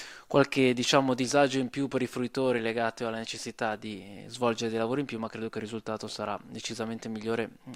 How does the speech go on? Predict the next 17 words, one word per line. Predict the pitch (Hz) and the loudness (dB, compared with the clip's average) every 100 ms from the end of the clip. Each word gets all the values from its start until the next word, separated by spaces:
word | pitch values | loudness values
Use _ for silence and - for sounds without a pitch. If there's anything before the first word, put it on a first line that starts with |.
| - | -12
per | - 113 | -8 -8
tutti. | - 107 - - 101 - - - - | -6 -12 -10 -10 -10 -10 -12 -12 -12
Ehm, | - 127 120 113 110 107 104 104 104 110 - - | 0 4 6 6 4 2 0 -2 -2 -2 -4 -6
accanto | 127 - 143 143 | -2 4 6 6
alle | 131 | 6
manutenzioni | 131 131 131 123 - 139 | 6 4 4 4 4 6
da | 131 | 6
primaria, | - 135 123 110 | 4 4 4 2
sul | 113 | -2
quale | - 120 | -2 0
continuiamo | 117 110 120 117 | -2 -6 -4 -4
appunto | 110 117 110 | -4 -6 -6
a | |
investire | 110 110 - 117 | -6 -8 -6 -4
anche | 110 113 - | -4 -4 -6
sedicimila | 110 120 110 - 113 117 123 | -6 -6 -4 -6 -4 0 2
euro, | 143 147 160 175 | 6 6 8 6